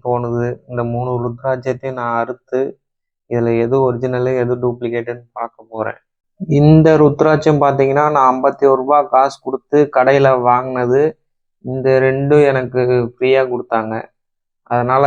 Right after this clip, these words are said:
எனக்கு இது ரெண்டும் ஒரிஜினலா இருக்குமோன்னு தோணுது, இது டூப்ளிகேட்டா இருக்குமோன்னு தோணுது. ஏன்னா, இதை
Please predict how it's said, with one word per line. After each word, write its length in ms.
எனக்கு 760
இது 140
ரெண்டும் 280
ஒரிஜினலா 500
இருக்குமோன்னு 540
தோணுது, 500
இது 340
டூப்ளிகேட்டா 580
இருக்குமோன்னு 680
தோணுது. 340
ஏன்னா, 420
இதை 160